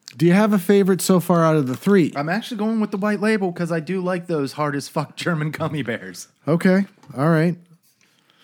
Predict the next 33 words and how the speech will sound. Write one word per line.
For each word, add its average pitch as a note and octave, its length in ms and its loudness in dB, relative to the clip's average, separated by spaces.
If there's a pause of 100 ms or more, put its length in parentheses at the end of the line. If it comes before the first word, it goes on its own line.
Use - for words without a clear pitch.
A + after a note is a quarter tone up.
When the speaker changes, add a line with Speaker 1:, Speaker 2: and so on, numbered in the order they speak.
(300)
Speaker 1:
Uh, C#3+ 440 -2
this F3+ 320 0
is F3+ 260 4
the D#3+ 320 4
green D#3+ 320 4
apple D3+ 360 0
kiwi. G#2+ 560 -2 (260)
Speaker 2:
Green A#2+ 320 -18
apple A2 320 -16 (180)
kiwi. G2+ 480 -12 (180)
Speaker 1:
Lay E3 220 2
odds F3+ 320 2
that F3 120 2
it D3 100 -2
tastes E3 380 0
like C#3+ 200 0
green D3+ 280 0
apple D3+ 320 0
or C#3+ 240 0
kiwi. C3+ 560 -2 (340)
Speaker 2:
Um, D#3+ 440 0 (220)
I'm F#3+ 220 4
laying, G3 720 2
I'm D#3 220 0
thinking F#3 520 0
I'm D3 140 -2
gonna C#3+ 160 -2
detect C3 400 -4
more C3 200 -2
kiwi C#3 600 -2
than A#2 160 -4
green G#2+ 260 -2
apple. F#2 380 -6